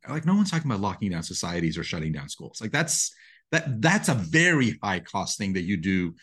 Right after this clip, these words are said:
under very rare circumstances. Um, but, you know, like, making sure that everybody who's, uh, at elevated risk is really up to date on their vaccines, that feels like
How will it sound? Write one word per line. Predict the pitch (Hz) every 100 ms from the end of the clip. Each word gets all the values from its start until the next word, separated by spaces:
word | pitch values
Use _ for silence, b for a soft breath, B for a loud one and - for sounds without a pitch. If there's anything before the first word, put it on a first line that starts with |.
| b b -
under | 120 104
very | 82 85 127 120 104
rare | 85 82 69
circumstances. | - - _ - _ - - _ _ _ _ _ _ -
Um, | 123 104 92 85 80 78 - _ -
but, | 120 107 95 - _ _
you | 175
know, | 135 - _ _ _ -
like, | 113 -
making | 123 135
sure | 156
that | 123 -
everybody | 127 131 117 113 120 - -
who's, | - 113 - _ _
uh, | 107 107 98 92 87 85 - _
at | 120 107 -
elevated | 113 113 110 101
risk | 104 107 113
is | 92
really | 98 110 110 101
up | 92
to |
date | 101 98
on | 101
their | 98
vaccines, | 87 95 92 - 127 208 - - _ _ _ _ _ _
that | - 135
feels | 156 139
like | 135 117